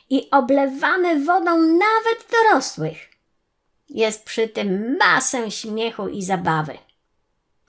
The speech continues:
Dawniej śmigus i dyngus były osobnymi zwyczajami. Śmigus oznaczał tradycyjne smaganie, czyli uderzanie wierzbowymi gałązkami po łydkach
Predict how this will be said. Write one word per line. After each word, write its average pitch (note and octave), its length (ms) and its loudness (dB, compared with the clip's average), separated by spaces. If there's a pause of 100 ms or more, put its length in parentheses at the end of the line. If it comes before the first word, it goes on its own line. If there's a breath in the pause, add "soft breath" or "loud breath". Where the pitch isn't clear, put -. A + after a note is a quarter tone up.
(300)
Dawniej G#3+ 800 -4 (180 loud breath)
śmigus B3 1000 -2 (160)
i A3 200 -4
dyngus F4 680 2 (200 soft breath)
były G3 500 0 (100)
osobnymi C#4+ 720 -2
zwyczajami. F3 920 -4 (920)
Śmigus A3+ 800 -2 (240 loud breath)
oznaczał A3 720 0 (160)
tradycyjne A3 880 -2
smaganie, D4+ 840 -4 (280 soft breath)
czyli G#3+ 360 0
uderzanie A3+ 960 -2
wierzbowymi G3+ 680 -4
gałązkami F#3+ 760 -4
po F3 220 -4
łydkach A3 600 -2